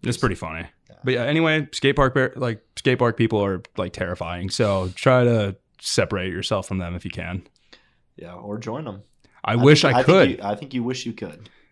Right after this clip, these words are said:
Speaker 1: I actually, I, I was fitting the apparel, man. I was wearing, like, um, like, my acid wash, like, Express sk-, uh, tight jeans with my Stan Smith Adidas and, like, an oversized t-shirt.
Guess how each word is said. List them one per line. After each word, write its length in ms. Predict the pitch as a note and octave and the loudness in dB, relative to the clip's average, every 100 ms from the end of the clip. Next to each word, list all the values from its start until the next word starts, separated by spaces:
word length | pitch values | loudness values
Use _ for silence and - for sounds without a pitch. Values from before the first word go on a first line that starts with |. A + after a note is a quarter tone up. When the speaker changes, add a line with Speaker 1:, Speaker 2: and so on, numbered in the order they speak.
| - | -2
Speaker 1:
I 160 | B2 G3 | 4 6
actually, 440 | A#3 F#3 D3 A#2+ | 4 2 2 2
I, 240 | F#2 E3 - | 4 2 2
I 100 | B2 | 2
was 200 | G3+ C4 - _ | 4 2 -2 _
fitting 320 | - D3+ D3+ | 2 6 8
the 140 | B2 G#2 | 8 6
apparel, 400 | - A#2 A2 F#2+ | 2 2 2 2
man. 200 | G2 G2+ | 0 2
I 60 | |
was 140 | C3+ D3 | 2 2
wearing, 180 | C#3+ | 2
like, 260 | C#3 A2+ A2 | 4 2 2
um, 540 | A#2 G#2+ G2+ F#2+ F#2 - _ _ _ _ _ _ - | 2 4 2 0 -4 -8 _ _ _ _ _ _ -4
like, 440 | A2+ G#2+ G#2 - _ _ _ _ _ - - - | 0 0 -2 -8 _ _ _ _ _ -16 -14 -4
my 640 | B2+ A#2+ A#2 A2+ A2 G#2 - _ - | 0 2 2 0 -2 -4 -10 _ -12
acid 360 | A2 A#2+ A#2+ A#2+ | -4 -2 0 0
wash, 500 | A#2 A#2 A2+ G#2+ - | 2 4 2 -2 -2
like, 180 | A#2+ A2 | -2 -2
Express 500 | G#2 - A2 G#2+ - _ | -4 -2 -2 -2 -4 _
sk-, 220 | - - - | -8 -4 -2
uh, 320 | A2 F#2 F2+ - - | -2 -4 -6 -8 -4
tight 240 | A#2 G#2+ | -2 -2
jeans 420 | G#2+ G#2 B2+ B2+ - _ _ - | -2 2 2 0 -6 _ _ 0
with 240 | A#2+ A2 A#2 | 2 2 2
my 340 | A2 A2 G#2+ | 2 0 -2
Stan 340 | G#2 - A#2+ | -2 2 4
Smith 320 | A#2+ B2+ A#2+ - | 4 4 2 2
Adidas 580 | A2+ A2 A2 A2 G#2+ G#2+ | 2 2 2 0 -2 -2
and, 160 | G#2+ | -2
like, 120 | G2+ | -2
an 60 | F#2+ | -4
oversized 560 | G#2 G2 - G2+ F2+ - | -6 -4 -4 -4 -4 -10
t-shirt. 420 | - - - | -12 -12 -12